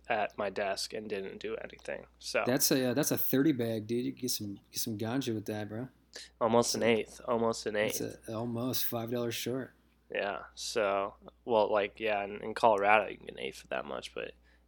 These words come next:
Speaker 1: in states where it's, uh, not legal yet, you, uh,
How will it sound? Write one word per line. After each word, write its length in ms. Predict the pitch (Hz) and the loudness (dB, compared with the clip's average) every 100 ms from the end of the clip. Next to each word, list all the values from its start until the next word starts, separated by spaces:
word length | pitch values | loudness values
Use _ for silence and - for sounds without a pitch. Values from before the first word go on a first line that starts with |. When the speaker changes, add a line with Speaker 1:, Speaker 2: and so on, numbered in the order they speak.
| - | -12
Speaker 1:
in 60 | 110 | -6
states 520 | - 117 104 - - | 0 2 2 0 0
where 160 | 107 | 2
it's, 220 | 101 - 120 | 2 -2 -2
uh, 260 | 107 - - | -2 -6 -4
not 400 | 113 117 113 - - - | 8 10 10 6 -10 -8
legal 380 | 117 101 104 101 | -4 -2 0 2
yet, 320 | 104 101 - | 4 4 0
you, 200 | - 110 | -6 -4
uh, 100 | 107 | -4